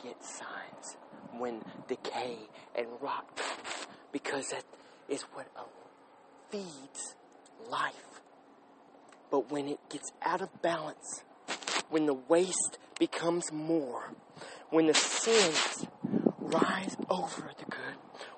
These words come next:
when the vices outweigh the virtues, that is when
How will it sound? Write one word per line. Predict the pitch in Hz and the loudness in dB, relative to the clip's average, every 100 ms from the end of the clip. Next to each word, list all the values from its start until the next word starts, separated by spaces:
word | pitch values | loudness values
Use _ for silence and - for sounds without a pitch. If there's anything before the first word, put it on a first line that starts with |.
| - | -8
when | 147 147 143 | 0 0 0
the | 131 - - | -6 -12 -2
vices | 165 175 - - 165 156 | 0 0 -4 -6 -6 -2
outweigh | 156 170 - - 135 180 | 0 0 -2 -2 2 4
the | 175 | 4
virtues, | - 175 - - - - - - - - - - | 2 0 -2 -8 -10 -16 -18 -18 -20 -20 -6 2
that | 156 - - | 4 4 2
is | 185 - - | -2 -6 -12
when | 120 107 107 | -10 -10 -16